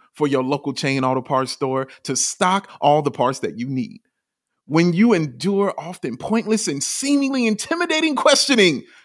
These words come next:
you know, from those, you know how they ask you those crazy questions, and wait while the person behind the counter orders the parts on their computer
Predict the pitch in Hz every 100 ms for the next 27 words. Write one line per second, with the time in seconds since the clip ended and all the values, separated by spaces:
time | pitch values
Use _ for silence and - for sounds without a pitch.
0 | _ 175 233 226 233 214 196 185 285 269
1 | 151 208 131 127 123 - 123 123 - -
2 | 139 233 - 269 262 262 262 - - -
3 | 254 247 233 262 285 240 - - 185 175
4 | 165 160 240 226 185 165 190 190 147 -
5 | 175 185 180 - 170 196 185 175 151 135
6 | - 208 196 185 151 131 - - - 247
7 | 214 202